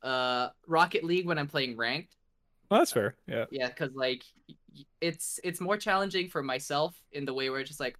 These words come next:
Speaker 1: I have no idea how to do that jump in the air, spin, and then hit it on the wall, and then hit the underneath of my car, flip, reset,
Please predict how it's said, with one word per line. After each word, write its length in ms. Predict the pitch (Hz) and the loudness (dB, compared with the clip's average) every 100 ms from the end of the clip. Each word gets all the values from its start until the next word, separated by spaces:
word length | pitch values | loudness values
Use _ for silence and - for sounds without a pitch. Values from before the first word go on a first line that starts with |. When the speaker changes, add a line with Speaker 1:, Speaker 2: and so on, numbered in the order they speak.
| - | -2
Speaker 1:
I 80 | 147 | 0
have 160 | 147 | 0
no 160 | 139 135 | 0 0
idea 280 | 139 139 131 | 0 0 0
how 100 | 131 | 0
to 100 | 127 | 0
do 120 | 131 | -2
that 140 | 127 110 | -4 -4
jump 220 | 131 127 | -4 -4
in 80 | 123 | -2
the 220 | 120 120 | -2 0
air, 260 | 123 127 143 | 0 0 -2
spin, 580 | - - 131 123 127 127 | -8 -8 -2 0 0 -2
and 120 | 127 | -4
then 120 | 120 | -4
hit 160 | 143 135 | -4 -2
it 80 | |
on 140 | 135 127 | -2 -2
the 80 | 131 | -2
wall, 380 | 123 131 135 | 0 4 4
and 80 | 143 | 2
then 140 | 135 135 | 0 0
hit 240 | 165 151 - | 0 0 2
the 100 | 143 | 2
underneath 340 | 143 139 147 | 4 0 -2
of 60 | 143 | 2
my 140 | 143 | 2
car, 400 | 147 151 151 151 | 2 2 4 2
flip, 300 | - 175 147 | 4 4 4
reset, 540 | 143 147 147 175 151 | 2 -2 0 2 2